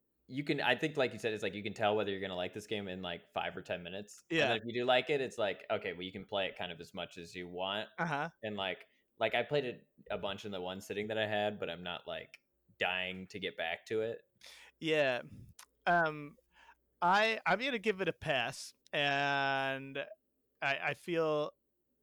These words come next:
Speaker 2: bad about that. I think, so it's a, it's an action arcade game with minimal-,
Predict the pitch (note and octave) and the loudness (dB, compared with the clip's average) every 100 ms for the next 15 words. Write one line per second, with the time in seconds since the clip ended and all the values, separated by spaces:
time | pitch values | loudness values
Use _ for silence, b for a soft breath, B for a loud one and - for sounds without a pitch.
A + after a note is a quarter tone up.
0 | D3+ - E3 F3+ G3 F3+ E3 - D3+ C#3+ | -20 0 6 6 6 4 2 4 2 2
1 | - F3+ A#3 - - A3+ G3 - b b | 0 0 0 -2 0 4 4 2 b b
2 | b b _ _ - - F#3+ B3+ G#3+ - | b b _ _ -10 -4 0 0 -2 -6
3 | _ G3 G#3+ F#3+ A3+ C#4 G#3+ - D#3 C#3+ | _ -4 0 0 0 0 -2 0 -2 2
4 | C#3 C#3 C3+ D#3+ - D#3 F3 F3+ | 0 0 -4 -10 -8 -6 -4 -4